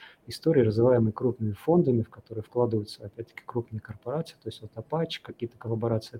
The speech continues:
там, Гугла, Microsoft, I B M и так далее. Ам, дальше действительно возможны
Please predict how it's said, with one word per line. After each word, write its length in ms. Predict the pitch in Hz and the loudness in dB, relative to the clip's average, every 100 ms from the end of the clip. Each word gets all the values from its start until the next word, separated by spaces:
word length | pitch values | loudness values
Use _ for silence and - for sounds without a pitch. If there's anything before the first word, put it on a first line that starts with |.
| - | -10
там, 100 | 113 | -4
Гугла, 360 | 117 113 127 | -2 0 2
Microsoft, 640 | 120 113 - 104 131 131 - 123 120 | 2 2 -2 -10 -6 -6 -8 -20 -10
I 100 | 110 | -6
B 200 | 110 117 | 2 4
M 140 | 113 | 4
и 60 | 110 | 0
так 220 | 113 107 | -6 -8
далее. 320 | 110 110 110 - _ - - - - - - - - - - - _ - | -8 -8 -10 -14 _ -20 -20 -20 -20 -20 -20 -20 -16 -14 -14 -18 _ -2
Ам, 600 | 120 113 110 107 107 101 - _ _ _ - - - - _ _ - | 2 4 4 2 0 -4 -8 _ _ _ -20 -8 -8 -8 _ _ -2
дальше 680 | 120 135 175 - - 139 117 117 | 4 8 8 6 6 6 6 2
действительно 460 | 120 120 180 143 | -2 2 2 4
возможны 500 | 123 117 143 147 131 | 4 4 4 4 2